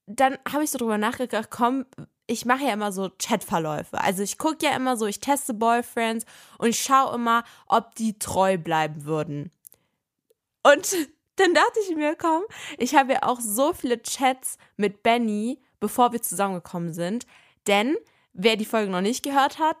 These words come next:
Benni und ich haben uns jetzt zweitausendneunzehn kennengelernt bei einer Kreuzfahrt. Und da hat man ja so Nummern ausgetauscht. Und wer ein richtig,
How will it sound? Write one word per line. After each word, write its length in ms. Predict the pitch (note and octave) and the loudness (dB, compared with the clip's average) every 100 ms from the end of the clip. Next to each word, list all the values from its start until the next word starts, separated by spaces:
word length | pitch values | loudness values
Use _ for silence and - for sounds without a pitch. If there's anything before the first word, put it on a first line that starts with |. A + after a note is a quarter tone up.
| - | -8
Benni 300 | G#3 A3+ A3+ | -4 -2 -2
und 100 | - | -4
ich 420 | A3+ D4 - - | -4 -4 -6 -4
haben 260 | G#3 A#3 B3 | 0 0 -2
uns 260 | - A3+ | -6 -6
jetzt 220 | G#3+ G3+ - | -6 -6 -6
zweitausendneunzehn 1040 | A3 G#3 G#3 F#3+ F#3 F#3 F#3+ B3 - G#3 | -4 -4 -4 -4 -2 -2 0 -2 -2 -6
kennengelernt 800 | - E3 E3+ F#3+ G3+ G#3+ C#4 G#4+ - - _ | -6 -6 -4 -2 -2 0 -2 -6 -14 -20 _
bei 180 | - A3 | 2 2
einer 260 | - G#3+ G#3+ | 2 -4 -4
Kreuzfahrt. 960 | - - E3+ E3+ - - F3+ F3+ B3 - - - _ - | -6 -6 -4 -2 -6 -2 0 0 -2 -4 -18 -20 _ 0
Und 500 | A3+ A3 A3+ G#3+ - | 4 4 2 -2 -4
da 80 | B3 | -4
hat 100 | - | 0
man 160 | D4+ | 0
ja 140 | C#4 A3+ | 2 0
so 100 | G#3 | 0
Nummern 320 | G#3 A3 A#3 | 0 0 0
ausgetauscht. 880 | - B3 - C4 B3+ B3 D4 F4+ - - - | -2 -4 -6 -6 0 2 2 -2 -8 -18 -4
Und 300 | A3+ A#3+ - - | 0 0 0 -6
wer 340 | G3+ A3+ G#3 - _ G#3+ | 0 4 4 2 _ -6
ein 220 | G#3 G3 | -6 -6
richtig, 480 | - G#3 B3+ B3+ | -6 -4 -4 -6